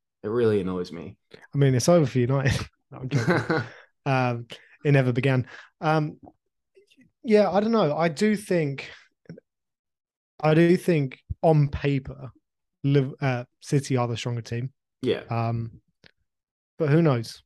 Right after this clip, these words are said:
Speaker 2: right? It can. Uh, the other thing as well is Haaland does pick up a knock or an injury, and that comes at the wrong time.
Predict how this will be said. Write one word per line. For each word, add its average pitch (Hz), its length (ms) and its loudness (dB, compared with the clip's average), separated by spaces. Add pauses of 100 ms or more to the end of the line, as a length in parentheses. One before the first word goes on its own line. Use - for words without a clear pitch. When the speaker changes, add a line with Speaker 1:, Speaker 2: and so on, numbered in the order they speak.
(100)
Speaker 2:
right? 131 300 0
It 143 140 -6
can. 143 180 0
Uh, 170 180 -8 (360)
the 170 120 2
other 185 160 2
thing 160 160 2
as 143 100 0
well 165 140 2
is 131 100 0
Haaland 151 460 -2 (580)
does 156 240 0
pick 147 260 -8
up 123 140 -10
a 135 40 0
knock 147 380 2
or 127 80 -2
an 123 80 -2
injury, 147 480 0
and 123 280 -4 (800)
that 180 180 2
comes 185 260 4
at 160 80 2
the 151 80 2
wrong 156 180 4
time. 139 480 -2